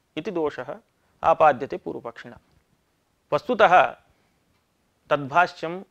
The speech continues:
एकदेशिभाष्यम्। तस्मात् निजौ चत्वार एकाचिति भाष्यस्य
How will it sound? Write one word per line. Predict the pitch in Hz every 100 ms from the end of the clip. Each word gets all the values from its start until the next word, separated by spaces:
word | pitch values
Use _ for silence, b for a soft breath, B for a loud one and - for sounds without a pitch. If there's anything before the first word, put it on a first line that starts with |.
| -
एकदेशिभाष्यम्। | 139 170 147 131 131 131 - 113 110 _ _ _ _ _ _ _ _ -
तस्मात् | 151 - 208 190 - _ _ _ b b b _
निजौ | 135 139 240
चत्वार | 240 220 - 214 208
एकाचिति | 202 196 185 190 185 165
भाष्यस्य | 160 147 165 - 139 - 127